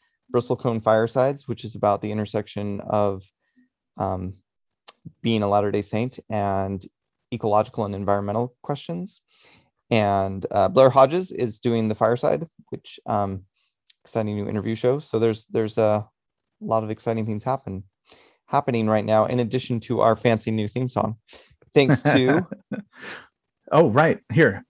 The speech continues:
Speaker 2: Thanks to Daniel Foster Smith. Um,
Speaker 1: Yeah.
Speaker 2: we're very excited to be kind of, uh, leveling up the, uh, the show.
Speaker 1: <laughs>
Speaker 2: So, uh, thanks to him. Um, if you wanna find us, you can find me at Aaron Brewster on Twitter, and Eric is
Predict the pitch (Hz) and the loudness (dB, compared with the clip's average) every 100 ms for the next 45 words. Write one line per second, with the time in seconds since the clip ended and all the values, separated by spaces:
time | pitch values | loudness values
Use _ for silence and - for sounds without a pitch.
0 | - 127 143 - 110 110 113 110 117 113 | -6 0 0 2 2 4 4 4 2 0
1 | 110 - 127 - _ _ - _ - 113 | -2 -2 -2 -4 _ _ -20 _ -2 0
2 | 104 110 110 98 101 135 127 147 131 139 | 4 4 4 2 2 2 2 2 0 0
3 | 117 107 95 - 110 104 98 104 104 110 | 0 -2 -4 -4 -2 -4 -4 -6 -2 -2
4 | 104 101 101 95 98 104 107 104 104 101 | -2 -4 -4 -6 -8 -6 -4 0 0 0
5 | 98 - 98 95 92 90 87 - _ _ | -2 -6 -4 -2 -4 -4 -8 -12 _ _
6 | _ _ _ - - 101 85 - - _ | _ _ _ -2 2 2 2 -4 -18 _
7 | _ _ - 107 101 82 101 95 110 101 | _ _ 2 4 4 2 0 2 0 0
8 | 104 123 123 - - - - 117 110 120 | -2 0 0 -6 -20 -20 -4 0 0 -2
9 | 120 127 127 117 - 131 135 127 - 113 | -2 0 2 0 0 0 0 -2 -4 -8
10 | 117 104 113 104 101 104 101 107 101 101 | -6 -4 -2 0 0 0 0 -2 -2 -2
11 | 127 - 127 120 113 107 151 147 147 _ | -2 -2 -6 -6 -10 -2 0 0 -2 _
12 | - - 110 117 123 117 - 113 113 110 | -20 -8 -6 0 0 0 -2 -2 -2 -2
13 | 107 - | -6 -10